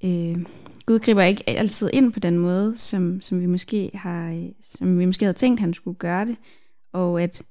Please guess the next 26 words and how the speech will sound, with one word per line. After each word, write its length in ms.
det, 160
som, 260
øh, 280
David, 280
han 280
holder 200
fast 440
i, 200
det 60
er 40
ligesom 280
løftet 420
om, 280
at 160
Gud, 240
han 480
er 160
med 320
ham, 360
at 120
han 120
kan 100
stole 320
på 120
Guds 360
trofasthed. 720